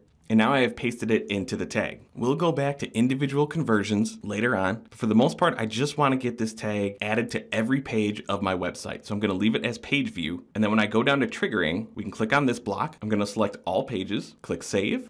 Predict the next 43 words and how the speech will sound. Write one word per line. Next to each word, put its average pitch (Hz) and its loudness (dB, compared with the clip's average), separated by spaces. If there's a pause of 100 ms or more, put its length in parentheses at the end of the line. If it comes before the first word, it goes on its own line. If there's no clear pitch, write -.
Before 110 0
I 117 4
submit, 143 -2
I 95 0
always 101 2
like 117 2
to 131 -4
preview 123 2
my 98 6
tag, 90 -2
so - -12
we 101 0
can 101 -2
click 107 -8
on 123 0
the 131 0
preview 110 4
button. 110 2 (180)
And 113 6
then 123 4
let 120 2
me 120 2
open 117 0
my 110 4
website. - -2 (160)
We 107 0
can 147 -2
see 151 0
in 143 2
the 131 -2
preview 156 -2
mode 107 4
right 101 0
here 95 0
that - -8
the - -14
page 127 0
loaded 123 4 (120)
and 101 -2
my 85 2
Twitter 151 0
universal 117 2
tag 101 0